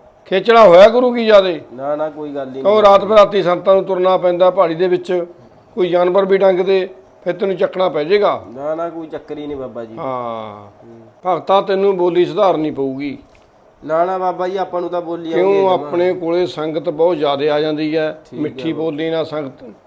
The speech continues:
Speaker 1: ਨਾਲ ਜਿੱਤਿਆ ਜਾਂਦਾ ਕੰਮ। ਭਗਵੇਂ ਲੀੜੇ ਪਾਉਣੇ ਪੈਣਗੇ,
Speaker 2: ਠੀਕ
Speaker 1: ਸੰਤ
Speaker 2: ਹੈ
Speaker 1: ਵਾਲਾ
Speaker 2: ਬਾਬਾ।
Speaker 1: ਰੂਪ ਧਾਰਨਾ ਪਊ ਆਪਾਂ ਨੂੰ।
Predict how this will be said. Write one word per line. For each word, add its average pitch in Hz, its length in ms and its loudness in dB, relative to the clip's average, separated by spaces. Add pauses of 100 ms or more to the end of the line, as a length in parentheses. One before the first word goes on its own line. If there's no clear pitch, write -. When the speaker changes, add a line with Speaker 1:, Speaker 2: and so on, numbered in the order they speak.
(420)
Speaker 1:
ਨਾਲ 165 420 2
ਜਿੱਤਿਆ 147 360 2
ਜਾਂਦਾ 165 260 4
ਕੰਮ। 123 300 -8 (160)
ਭਗਵੇਂ 185 340 2
ਲੀੜੇ 180 240 2
ਪਾਉਣੇ 185 320 0
ਪੈਣਗੇ, 185 440 0
Speaker 2:
ਠੀਕ - 100 -14 (120)
Speaker 1:
ਸੰਤ 156 160 -2
Speaker 2:
ਹੈ 131 40 -8
Speaker 1:
ਵਾਲਾ 190 160 4
Speaker 2:
ਬਾਬਾ। 185 120 4
Speaker 1:
ਰੂਪ 175 160 0
ਧਾਰਨਾ 196 340 6
ਪਊ 175 200 0
ਆਪਾਂ 185 240 2
ਨੂੰ। 143 160 -6